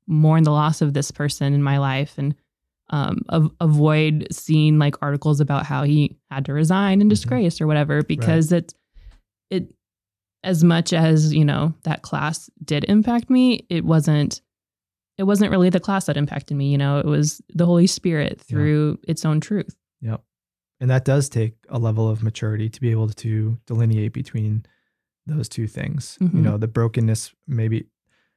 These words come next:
Speaker 2: the brokenness that's revealed in the messenger versus just, but being able to maintain the validity and the, and the goodness that's in the, that's in the message, that's in the truth that, you know,
Speaker 1: Mm-hmm.
Speaker 2: you were, you were hearing and receiving. So I think about what would be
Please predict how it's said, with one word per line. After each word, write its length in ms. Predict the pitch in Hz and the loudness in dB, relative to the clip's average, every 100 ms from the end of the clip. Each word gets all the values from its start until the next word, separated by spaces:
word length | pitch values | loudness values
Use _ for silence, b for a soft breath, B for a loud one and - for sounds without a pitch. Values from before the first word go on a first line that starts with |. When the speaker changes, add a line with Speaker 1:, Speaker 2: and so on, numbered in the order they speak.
| _ | _
Speaker 2:
the 60 | 127 | -2
brokenness 420 | 123 143 139 127 | 0 2 2 2
that's 200 | 117 - | 0 -2
revealed 380 | 117 113 123 117 | 0 2 2 2
in 60 | 113 | 2
the 40 | |
messenger 540 | 113 110 113 107 107 | 0 0 -2 -2 -2
versus 720 | 107 110 - 113 110 110 - - _ | 0 -2 -2 -2 -4 -6 -14 -20 _
just, 260 | - 110 - _ _ _ _ | -12 -12 -14 _ _ _ _
but 100 | - | -8
being 200 | 160 123 | 0 2
able 120 | 117 113 | 2 2
to 60 | |
maintain 480 | 107 110 107 120 113 | 4 2 0 0 0
the 60 | 107 | 0
validity 460 | 110 113 117 110 | 0 2 2 2
and 140 | 107 104 | 0 -2
the, 100 | - | -4
and 160 | 120 107 | -6 -4
the 200 | 104 107 _ | -4 -6 _
goodness 380 | 123 110 104 - | 0 0 0 -4
that's 240 | 110 - | -10 -6
in 160 | 110 107 | -6 -4
the, 220 | 107 110 - _ _ _ _ _ _ _ _ _ | -4 -6 -12 _ _ _ _ _ _ _ _ _
that's 160 | 120 113 | -12 -4
in 60 | 110 | -2
the 60 | |
message, 380 | 110 107 - 110 | 0 -2 -4 -4
that's 220 | 107 107 | -4 -4
in 80 | 110 | -4
the 80 | 107 | -4
truth 320 | - 110 - | -4 -8 -6
that, 180 | - - _ | -12 -12 _
you 100 | 180 | 2
know, 100 | 175 | 4
Speaker 1:
Mm-hmm. 100 | 107 | 2
Speaker 2:
you 100 | 107 | 2
were, 200 | 107 110 - - | -2 -4 -8 -8
you 100 | 120 | -4
were 100 | 110 | 0
hearing 300 | 110 110 139 | 0 0 -2
and 120 | 113 | -2
receiving. 480 | 110 131 113 110 107 _ _ _ _ _ _ _ _ _ | -2 -2 -2 -2 -4 _ _ _ _ _ _ _ _ _
So 120 | _ 135 | _ -2
I 60 | |
think 200 | 131 175 | 0 0
about 380 | 151 120 113 110 _ _ _ _ _ | 0 0 0 -4 _ _ _ _ _
what 160 | 143 - | -10 -4
would 140 | 131 | 0
be 380 | 123 123 117 110 | 2 2 2 -2